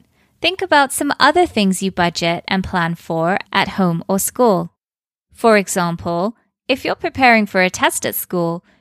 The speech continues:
you might budget your time for learning certain subjects so that you have enough time to learn everything. Or how about your lunch bag for school? If you took all the snacks from your pantry on Monday and Tuesday,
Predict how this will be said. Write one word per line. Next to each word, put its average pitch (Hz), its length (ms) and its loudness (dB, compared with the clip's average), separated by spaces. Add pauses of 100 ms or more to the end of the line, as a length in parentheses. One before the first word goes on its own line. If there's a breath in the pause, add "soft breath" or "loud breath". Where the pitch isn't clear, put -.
(120)
you 240 220 0
might 269 300 0
budget 190 420 -2
your 185 140 -2
time 196 840 0
for - 180 0
learning 175 400 0
certain 175 380 -4
subjects 185 720 -2 (260 soft breath)
so - 180 0
that 311 160 0
you 320 180 -2
have 330 240 2
enough 330 240 0
time 175 300 -4
to - 120 -6
learn 220 320 4
everything. 170 720 -4 (800)
Or 277 120 6
how 330 260 4
about 254 240 4
your 269 160 2
lunch 285 340 0
bag 180 240 0
for - 140 -8
school? 170 560 -6 (440 soft breath)
If 190 220 -4
you 233 100 0
took 247 360 -2
all 214 260 4
the 196 120 2
snacks 190 380 -2
from 226 140 0
your 254 140 2
pantry 175 640 -2
on 190 180 2
Monday 180 340 2
and 170 140 -4
Tuesday, 180 720 0